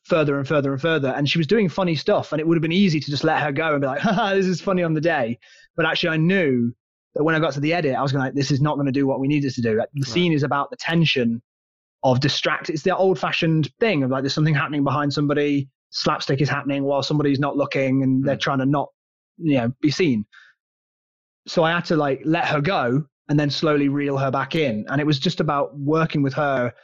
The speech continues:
Speaker 1: and understanding the way that she likes to play with character and dialogue and stuff in order to get to that place. But, uh, yeah, it was a pleasure, and I would love to do more with her.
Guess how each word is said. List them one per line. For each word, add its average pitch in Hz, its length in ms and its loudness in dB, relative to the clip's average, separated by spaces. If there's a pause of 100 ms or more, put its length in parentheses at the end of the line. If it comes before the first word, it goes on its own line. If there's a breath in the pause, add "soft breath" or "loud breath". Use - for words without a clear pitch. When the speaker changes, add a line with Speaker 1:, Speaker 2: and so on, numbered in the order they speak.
(260 soft breath)
Speaker 1:
and 139 180 2
understanding 143 540 0
the 135 80 0
way 135 140 2
that 135 100 -4
she 147 240 0
likes 135 300 -2
to 127 280 0 (160)
play 151 240 0
with 131 160 0
character 131 600 -2
and 123 220 2 (420)
dialogue 135 440 0
and 131 120 0
stuff - 420 -4 (140)
in 139 100 2
order 135 180 2
to 131 140 -4
get 139 200 -2
to - 60 -14
that 127 200 -2
place. - 480 -2 (760)
But, 131 280 0
uh, 127 240 2
yeah, 147 180 2
it 143 60 2
was 143 140 0
a 135 40 0
pleasure, 135 760 -2
and 139 120 -2
I 131 60 0
would 127 160 0
love 139 440 2
to 135 160 0 (220)
do 135 160 2
more 139 260 2
with 117 140 -4
her. 104 380 0